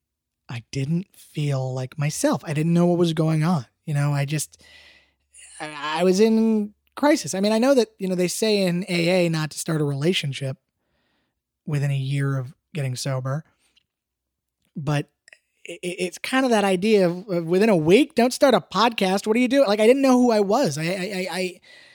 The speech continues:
so I had these things, and then I felt guilty again, again, again. I felt guilty. I had these things just piling up, piling up, piling up, not doing anything about it.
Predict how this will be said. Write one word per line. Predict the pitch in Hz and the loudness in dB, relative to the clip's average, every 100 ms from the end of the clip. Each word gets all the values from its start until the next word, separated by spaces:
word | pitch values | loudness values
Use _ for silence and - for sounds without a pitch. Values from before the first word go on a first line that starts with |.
| _ _ - | _ _ -8
so | - | -2
I | 240 | 2
had | 240 233 | 2 0
these | 233 | -2
things, | - 302 247 | -2 -2 -2
and | 202 | -2
then | 214 | -2
I | 220 | -4
felt | 226 226 214 | -4 -8 -6
guilty | 233 269 - _ - | -8 -10 -18 _ -16
again, | 160 156 135 147 | -6 -4 -2 -4
again, | 151 160 190 185 139 117 | -4 -2 0 0 -4 -8
again. | 151 139 202 | -8 0 2
I | 208 | 2
felt | 156 147 | 0 -2
guilty. | 135 123 131 | -4 -6 -6
I | 127 | -6
had | 131 | -8
these | 131 127 | -8 -8
things | 135 | -8
just | 127 - | -8 -14
piling | - 156 165 160 | -14 -12 -8 -4
up, | 175 - | -6 -8
piling | - 139 139 151 | -14 -12 -12 -14
up, | 139 - | -16 -18
piling | - 135 139 | -16 -14 -14
up, | 139 120 | -16 -16
not | 139 | -16
doing | 170 147 147 | -14 -12 -12
anything | 147 143 | -14 -14
about | 127 101 | -18 -20
it. | 101 | -20